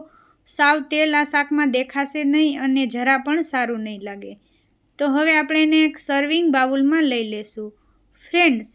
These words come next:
રેસીપી કેવી લાગી એ મને ચોક્કસથી જણાવજો. ઘરમાં કોઈ શાક ન હોય કે એકના એક શાક ખાઈને કંટાળ્યા હોય, ત્યારે આ શાકની રેસીપીને એક વખત ચોક્કસથી ટ્રાય કર્યા જેવી છે.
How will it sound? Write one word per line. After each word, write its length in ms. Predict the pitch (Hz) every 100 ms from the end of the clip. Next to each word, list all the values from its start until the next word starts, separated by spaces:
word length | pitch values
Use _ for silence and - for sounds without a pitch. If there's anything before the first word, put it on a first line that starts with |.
| _ _ _ _ _ _ _ _ 226
રેસીપી 480 | 214 214 320 359
કેવી 320 | 349 359 349 339
લાગી 500 | 277 233 226 226 233 _ _ -
એ 100 | 320
મને 340 | 330 339 339 349 330 _ _
ચોક્કસથી 680 | 262 262 - 254 254 233
જણાવજો. 640 | 220 226 220 208 202 - 208 202 _ _ _ _ _ _ _ _
ઘરમાં 400 | 214 208 233 302
કોઈ 280 | 294 330 339
શાક 400 | - 269 254 262
ન 140 | 277
હોય 420 | 330 320 254 214 202 - _
કે 140 | - 247 240
એકના 340 | 254 302 302
એક 140 | 302 302
શાક 360 | - 285 277
ખાઈને 320 | - 285 285 311
કંટાળ્યા 680 | 277 277 339 349 262 220 208
હોય, 240 | 208 208 214 -
ત્યારે 280 | 277 311
આ 180 | 285 220
શાકની 480 | 254 302 311 320 320
રેસીપીને 680 | 294 285 294 285 302 302 277
એક 100 | 262 269
વખત 440 | 269 - 320 320 - _ _ _ _ _
ચોક્કસથી 720 | 277 302 _ 330 311 - 359
ટ્રાય 340 | 392 254 254 220
કર્યા 400 | 220 208 214 202
જેવી 360 | 190 208 202
છે. 340 | 190 - 208